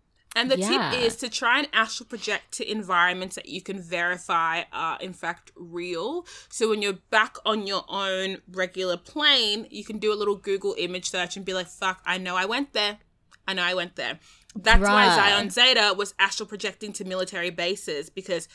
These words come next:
Speaker 1: she could prove that she had been there. As opposed to astral projecting to, like, your childhood fucking preschool. You've been there before.
Speaker 2: Yeah,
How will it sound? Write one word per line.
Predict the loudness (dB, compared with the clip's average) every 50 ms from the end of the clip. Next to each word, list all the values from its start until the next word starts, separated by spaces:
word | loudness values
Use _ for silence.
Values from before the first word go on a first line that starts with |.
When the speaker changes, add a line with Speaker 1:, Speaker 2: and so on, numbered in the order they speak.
| -20 -20 _
Speaker 1:
she | -10 -8 -8 -4
could | -6 -6 -6
prove | -6 -8 -6 -6 -6 -6
that | -6 -8 -6 -6
she | -6 -6 -6
had | -6 -6
been | -8 -8 -8 -8
there. | -8 -10 -10 -12 -16 -20 -14 -2 2
As | 2 2 2
opposed | 0 2 4 4 4 4 0
to | 2 2
astral | 2 2 2 -2 -12
projecting | -8 -6 -6 -6 -6 -10 -14 -12
to, | -8 -6
like, | -6 -6 -4 -6
your | -6 -6
childhood | -6 -4 -4 -4 -4 -4 -6 -8 -10 -8
fucking | -8 -10 -8 -8 -8 -10 -8 -10 -12 -14 -16 -20 _
preschool. | -12 -10 -10 -8 -8 -10 -12 -10 -10 -10
You've | -8 -4
been | -2 -2 0 0
there | -4 -4
before. | -4 -4 -2 2 2
Speaker 2:
Yeah, | 4 4 4 2 0 -2 -6 -8